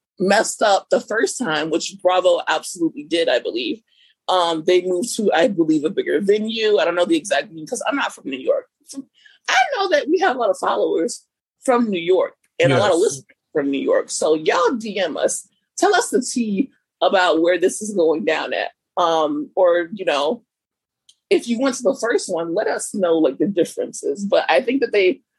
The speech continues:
Speaker 1: moved to a bigger venue. Um, they are planning more events. It's a more immersive experience. It's, it's bigger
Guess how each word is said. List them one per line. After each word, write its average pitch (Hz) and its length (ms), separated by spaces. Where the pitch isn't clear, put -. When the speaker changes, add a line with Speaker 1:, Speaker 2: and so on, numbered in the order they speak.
Speaker 1:
moved 202 220
to 190 80
a 160 120
bigger 269 360
venue. 247 720
Um, 165 500
they 190 180
are 170 540
planning 185 640
more 208 520
events. 208 840
It's 214 160
a 185 60
more 196 360
immersive 190 500
experience. 180 760
It's, - 220
it's - 280
bigger 262 520